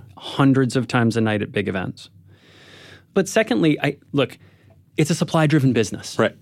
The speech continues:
Speaker 1: There are only twenty thousand seats to, to, to the concert, right, or to the game. And so there's an underlying platform that has to power that.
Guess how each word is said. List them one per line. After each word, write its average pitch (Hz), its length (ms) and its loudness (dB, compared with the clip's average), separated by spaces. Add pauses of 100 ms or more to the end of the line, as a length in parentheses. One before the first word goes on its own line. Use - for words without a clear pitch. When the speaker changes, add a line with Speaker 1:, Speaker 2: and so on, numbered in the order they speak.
(140)
Speaker 1:
There 156 120 4
are 165 40 6
only 175 180 6
twenty 151 240 2
thousand 113 300 0
seats - 380 -4
to, 104 360 -2 (140)
to, 117 140 -2
to - 200 -4
the 101 100 -4
concert, - 440 -6
right, 117 240 -2
or 110 140 0
to - 120 -4
the 101 140 -4
game. 95 320 -6 (420)
And 123 180 0
so 120 500 2 (160)
there's 151 200 4
an 160 80 6
underlying 160 480 4
platform 180 680 -2
that 123 100 2
has 123 220 -2
to - 80 -10
power 104 320 -2
that. - 200 -8